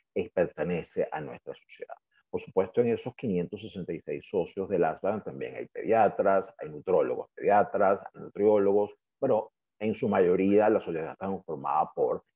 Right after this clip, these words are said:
especialistas en gastroenterología, patología y nutrición pediátrica. De esos quinientos sesenta y seis socios inscritos que tiene el aspagan en este momento, eh, el treinta y dos por ciento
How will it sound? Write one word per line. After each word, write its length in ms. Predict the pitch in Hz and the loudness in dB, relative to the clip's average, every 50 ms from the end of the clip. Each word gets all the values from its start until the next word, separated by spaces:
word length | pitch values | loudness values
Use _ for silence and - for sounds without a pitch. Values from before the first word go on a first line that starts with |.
| _ - | _ -14
especialistas 760 | - - - - - - - 71 - - - _ - 87 87 | -8 -2 -2 -2 -2 -2 -8 -8 -8 -10 -12 _ -8 -6 -6
en 80 | 87 82 | -6 -6
gastroenterología, 760 | 78 76 - 87 78 - 98 95 95 95 - - 76 67 - | -8 -6 -6 -6 -4 0 2 2 2 2 2 -2 -10 -10 -8
patología 480 | - - - - 87 78 - - - 82 | -8 -6 -2 -2 -2 -2 -2 -6 -8 -8
y 40 | |
nutrición 440 | 73 67 67 - 65 - - - - _ | -8 -8 -14 -20 -20 -20 -20 -20 -16 _
pediátrica. 320 | - - 52 - - _ _ _ _ _ _ _ _ _ _ _ _ - | -8 -6 -6 -6 -8 _ _ _ _ _ _ _ _ _ _ _ _ 0
De 80 | 110 107 | 0 0
esos 200 | 101 - 127 - | 2 0 -4 -6
quinientos 480 | - - 110 107 113 110 - - 120 - | -4 -2 0 2 2 2 2 -2 -8 -10
sesenta 300 | 104 - 95 87 - - | -8 -8 -8 -6 -6 -6
y 80 | 78 | -6
seis 240 | - 85 85 85 87 | -6 -6 -8 -8 -4
socios 480 | - 107 101 92 - - 107 101 - - | 0 0 0 0 0 -2 -4 -4 -4 -6
inscritos 680 | 92 87 _ _ - 120 123 123 - - 110 - - - | -14 -14 _ _ 2 4 4 4 4 0 -6 -12 -12 -14
que 100 | - - | -16 -14
tiene 200 | - - 73 82 | -12 -8 -4 0
el 100 | 90 95 | 0 0
aspagan 400 | 90 90 - - 104 101 101 - - | 0 0 -2 -4 -4 -4 -4 -6 -2
en 200 | - 98 101 104 | 0 0 2 4
este 340 | 113 123 120 104 - - 123 | 4 4 2 0 -2 -4 -4
momento, 600 | 107 98 92 98 92 90 87 90 - - - 131 _ _ _ _ - - - _ | -2 0 0 0 0 -2 -2 -4 -6 -8 -14 -14 _ _ _ _ -20 -20 -16 _
eh, 180 | - 92 95 95 - | -2 -2 0 2 2
el 100 | 113 101 | 2 2
treinta 300 | - 120 110 90 - 95 | 2 2 2 2 4 4
y 40 | 90 | 6
dos 240 | 87 85 82 - - | 6 4 2 0 -6
por 160 | - 98 98 | -8 -8 -8
ciento 600 | - - 92 80 73 73 - - 107 107 110 - | -8 -10 -10 -8 -10 -10 -6 -4 -2 -2 -2 -4